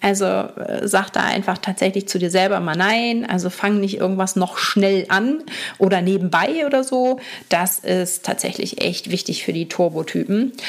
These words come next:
Und auch hier, ähm, die Dauer, ne? Also eine Dauer realistisch einzuschätzen, das ist so im, im Impuls drin. Und ich weiß das, ich kenn das tatsächlich ein bisschen von mir auch, dieses, „Okay, das krieg ich noch schnell hin.“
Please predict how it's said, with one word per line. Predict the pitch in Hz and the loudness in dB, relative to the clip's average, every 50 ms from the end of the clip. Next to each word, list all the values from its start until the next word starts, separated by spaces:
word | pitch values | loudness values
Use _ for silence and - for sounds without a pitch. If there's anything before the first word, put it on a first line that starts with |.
| - - - - - - | -8 -8 -10 -12 -8 0
Und | - 220 220 226 226 233 240 233 226 - - - | 2 4 4 4 4 2 2 0 -2 -4 -2 0
auch | - 190 190 - | 0 0 0 -2
hier, | - - 240 233 247 262 269 277 277 269 269 269 262 - | -2 2 2 4 4 4 2 2 2 2 2 0 0 2
ähm, | 220 214 214 214 214 214 208 | 2 2 4 2 2 0 0
die | 208 185 175 | -2 -2 0
Dauer, | - 165 160 160 170 165 151 160 170 - - | 2 2 4 4 4 2 0 -2 -6 -6 -2
ne? | 214 214 240 269 262 | 0 2 2 2 2
Also | - 202 196 202 | 2 2 2 2
eine | 190 190 190 185 | 2 2 0 2
Dauer | 185 196 196 220 254 247 233 226 | 4 4 4 4 4 2 0 0
realistisch | 214 202 190 185 190 208 - - 202 - - | 0 0 2 2 0 -2 -2 -2 -4 -4 -2
einzuschätzen, | - - 185 196 - - 196 - - - 190 - - - 190 190 190 190 196 - - - - - - - | -2 0 0 -2 -2 -2 -2 0 0 0 0 0 0 0 2 2 2 0 -2 -4 -8 -12 -12 -10 -4 0
das | 190 202 - | 0 0 2
ist | - 254 240 - | 0 0 0 2
so | 277 269 269 262 | 2 2 2 2
im, | 233 - 220 220 220 214 - | 2 2 2 2 2 0 0
im | - 214 196 | 0 0 0
Impuls | - - 196 190 - 277 294 294 269 - - | 2 0 0 2 2 2 2 2 0 -2 -4
drin. | - - 254 247 285 330 320 285 - | 0 2 4 4 4 2 -2 0 0
Und | 208 202 | 0 0
ich | 202 - | 0 0
weiß | - - 240 247 - | 0 0 2 0 0
das, | - 247 240 | -2 -2 -2
ich | - 190 | -4 -4
kenn | - - 202 220 | 0 0 2 2
das | 226 - - - - - - | 2 0 -2 -2 -4 -6 -6
tatsächlich | - 202 190 196 175 202 214 202 | -4 -2 0 0 0 0 0 0
ein | 185 | 2
bisschen | 180 202 196 190 190 | 0 0 0 0 -2
von | - 185 185 | 0 0 0
mir | 175 175 - - 196 | 0 2 2 4 2
auch, | 262 269 | 2 2
dieses, | - 220 208 202 208 202 - | 0 -2 0 0 0 0 -2
„Okay, | - 190 - 220 | -2 0 0 2
das | 214 202 208 | 2 2 0
krieg | - 208 202 | 0 -2 0
ich | 208 | 0
noch | 185 180 | -2 -2
schnell | - 180 185 190 | 2 2 2 4
hin.“ | 214 226 262 277 302 | 2 2 2 0 -2